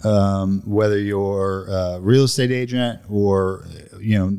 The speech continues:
a number of different things, the choices of business providers is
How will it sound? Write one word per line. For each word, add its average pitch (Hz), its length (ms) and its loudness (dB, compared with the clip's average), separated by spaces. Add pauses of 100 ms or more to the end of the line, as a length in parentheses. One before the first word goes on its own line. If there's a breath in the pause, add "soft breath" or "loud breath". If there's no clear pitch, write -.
a 110 100 2
number 135 340 6
of 147 80 2
different 117 320 0
things, 98 380 2 (240 loud breath)
the 104 120 4
choices 147 640 2
of 110 300 -2
business 120 360 0
providers 104 680 0
is 92 240 -6